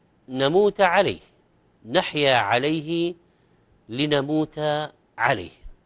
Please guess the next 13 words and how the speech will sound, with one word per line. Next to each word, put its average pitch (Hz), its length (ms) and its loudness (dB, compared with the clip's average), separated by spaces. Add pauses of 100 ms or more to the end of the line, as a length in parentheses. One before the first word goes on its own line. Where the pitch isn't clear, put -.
(3750)
والإيمان 131 800 -2 (100)
لزيادته 110 1200 -4 (160)
أسباب، 120 500 0 (920)
ومن 117 280 -2
ذلك 147 420 0
الدعاء. 117 520 0 (760)
وقد 120 320 -2
قال 165 280 4
النبي 131 420 -2
صلى 117 240 -6
الله 123 340 4
عليه 117 240 0
وسلم: 131 640 -2